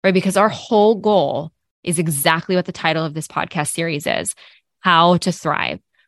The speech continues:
We want to teach you how to thrive as a middle school E L A teacher.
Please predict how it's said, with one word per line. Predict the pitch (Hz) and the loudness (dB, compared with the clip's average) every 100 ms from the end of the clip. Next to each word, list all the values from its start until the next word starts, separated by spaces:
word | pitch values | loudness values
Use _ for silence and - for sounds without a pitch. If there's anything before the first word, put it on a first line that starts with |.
| _ | _
We | 185 185 | -2 0
want | 196 | 2
to | 180 | 0
teach | - - 226 240 - | -4 -6 -6 -6 -6
you | 202 175 151 | -2 0 0
how | 160 | -2
to | 156 | -4
thrive | 160 - 156 147 156 151 | -6 -4 0 2 0 -2
as | 156 | -4
a | 165 | -4
middle | 156 147 143 | -4 -4 -6
school | - 156 | -6 -6
E | - | -4
L | 156 143 | -4 -4
A | 120 | -6
teacher. | - - - - | -10 -8 -8 -8